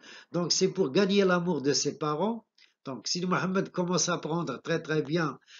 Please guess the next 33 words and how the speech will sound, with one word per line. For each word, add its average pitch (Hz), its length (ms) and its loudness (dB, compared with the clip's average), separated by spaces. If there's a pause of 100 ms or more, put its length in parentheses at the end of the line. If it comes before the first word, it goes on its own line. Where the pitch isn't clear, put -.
(540)
pour 165 180 2
deux 180 140 6
raisons. 151 380 6
La 226 140 8
première, 190 540 4
c'est 165 200 2
qu'il 156 220 -2
gagne 156 460 2 (160)
l'amour 160 420 0
de 131 120 0
ses 120 240 -2
parents. 175 500 0 (320)
Et 220 140 12
la 180 140 4
deuxième, 147 640 -4 (460)
c'est 180 540 -2
que, 185 320 0
et 156 140 -4
surtout, 196 580 -2 (380)
j'évitais 190 600 0
ainsi 185 360 0
la 175 140 2
rencontre 180 520 -4
avec 170 280 -4
la 156 180 -2
lan-, 170 320 -4
la 151 180 -2
lancinante, 180 920 -2
la 139 140 -4
méchante 170 560 -4
baguette 156 360 -4
de 160 100 -4
Konéacé. 151 640 -6